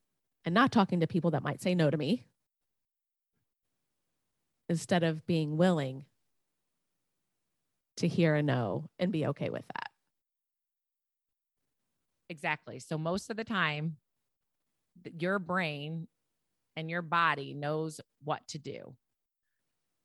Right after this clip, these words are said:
Speaker 2: but we don't stop and listen, right? Like, we make these excuses. We have these things. We're not listening to ourselves. So we use these ignore and these blame tactics, like, "My kid had to get his backpack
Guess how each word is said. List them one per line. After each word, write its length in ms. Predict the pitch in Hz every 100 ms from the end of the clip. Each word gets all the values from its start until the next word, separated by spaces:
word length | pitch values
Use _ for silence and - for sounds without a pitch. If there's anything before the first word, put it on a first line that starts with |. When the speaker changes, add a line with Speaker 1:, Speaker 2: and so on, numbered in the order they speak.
| _ _ -
Speaker 2:
but 140 | 160
we 100 | 170
don't 200 | 170 165
stop 300 | - 147 -
and 120 | 147
listen, 360 | 139 139 95 82
right? 280 | 123 143 127
Like, 180 | 139 147
we 120 | 143
make 220 | 147 147
these 180 | 151 139
excuses. 680 | 151 - 151 135 - 139 127 _ _ _
We 140 | 156 135
have 260 | 139 143
these 200 | 147 147 -
things. 320 | 147 135 139 139
We're 100 | 143
not 240 | 131 -
listening 360 | 139 - 143 143
to 120 | 139
ourselves. 720 | 135 131 - - 50 - - _ _ _ _ _ _
So 640 | - 196 165 139 147 233 - _ _ _ -
we 120 | 170
use 200 | 175 175
these 180 | 196 196
ignore 560 | 190 185 170 175 170
and 180 | - 165
these 180 | 160 147
blame 380 | 156 170 170 175
tactics, 600 | 165 135 - 139 139 -
like, 200 | 139 135
"My 80 | 135
kid 420 | 131 151 147 135 -
had 260 | 147 147 139
to 40 | 143
get 140 | 147
his 100 | 143
backpack 680 | 135 143 139 - 143 131